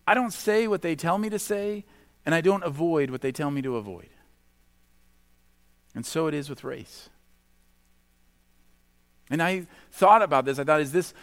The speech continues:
really the place to speak about it? And should we be doing that?" And then I thought, "Well, if we don't talk about it here, if we can't talk about it among the church family, then where are we gonna talk about it?"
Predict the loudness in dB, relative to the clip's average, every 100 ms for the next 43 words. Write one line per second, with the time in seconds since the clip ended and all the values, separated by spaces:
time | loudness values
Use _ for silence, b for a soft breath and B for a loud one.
0 | B 4 6 6 2 -4 2 2 2 -4
1 | -10 -6 -4 -4 2 4 4 2 0 -2
2 | -2 -2 -6 -2 -2 0 0 0 2 2
3 | 4 4 4 2 0 -2 0 2 2 0
4 | 0 2 4 4 4 4 2 -4 0 0
5 | 0 -4 -4 -4 -4 -2 -2 -2 0 0
6 | 2 0 -2 B B -2 -2 -2 -4 -2
7 | 2 2 0 B -20 -2 0 0 0 -4
8 | -4 4 4 4 2 -4 -2 -4 -6 -10
9 | -12 -16